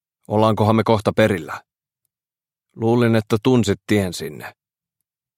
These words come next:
"Päätiet tunnenkin, mutta tässä sumussa. Jos me pysytellään rannikon tuntumassa, se ei voi olla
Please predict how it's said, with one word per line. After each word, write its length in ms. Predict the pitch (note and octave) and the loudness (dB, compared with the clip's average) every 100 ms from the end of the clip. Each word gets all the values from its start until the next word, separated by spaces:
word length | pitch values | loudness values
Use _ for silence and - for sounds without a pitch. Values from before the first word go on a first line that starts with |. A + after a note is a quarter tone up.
| _ _ | _ _
"Päätiet 540 | - C3+ B2+ G#2 G2+ - | -2 2 2 2 0 0
tunnenkin, 560 | A#2 A2 F#2+ F2 F2 - _ _ - | 0 0 -2 -6 -12 -14 _ _ -14
mutta 200 | G2+ G#2+ | -4 0
tässä 300 | A#2+ A#2+ - - | 2 0 -2 -2
sumussa. 600 | B2 A2+ F2+ - - - _ _ _ _ _ _ _ _ _ _ - | 0 0 -2 -10 -16 -20 _ _ _ _ _ _ _ _ _ _ -14
Jos 140 | G#2+ | -4
me 100 | A2 | 0
pysytellään 560 | C3+ B2 B2 B2+ B2 A#2 | 2 2 4 4 4 4
rannikon 460 | C3 B2 A2 G#2 | 2 2 2 0
tuntumassa, 760 | F#2 A2 G2+ F#2+ F#2 - F#2 - | 0 0 0 -4 -4 -8 -10 -12
se 160 | - A2 | -4 2
ei 160 | G#2+ G#2+ | 4 4
voi 180 | G#2+ | 2
olla 140 | G2+ | 2